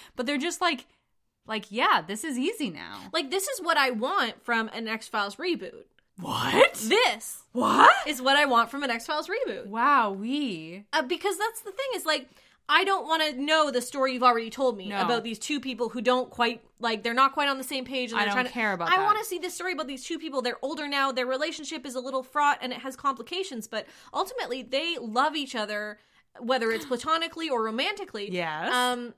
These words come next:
Speaker 2: and they deeply care about each other. And I, you know, I, we've all experienced relationships like that.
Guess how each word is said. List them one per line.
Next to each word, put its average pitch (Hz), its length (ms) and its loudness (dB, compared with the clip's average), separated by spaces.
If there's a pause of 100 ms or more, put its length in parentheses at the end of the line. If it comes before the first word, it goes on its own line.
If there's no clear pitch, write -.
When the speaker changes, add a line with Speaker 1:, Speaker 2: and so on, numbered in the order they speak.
(120)
Speaker 2:
and 262 260 -2
they 269 480 0 (340)
deeply 330 380 -2
care 311 220 -4
about 269 180 -2
each 233 140 -8
other. 226 220 -4
And 233 340 -6 (100)
I, 285 380 0
you 349 100 -8
know, 233 220 -6
I, 262 220 0
we've 277 240 -6
all 247 120 2
experienced 233 540 -6
relationships 226 520 -8
like - 220 -12
that. - 300 -4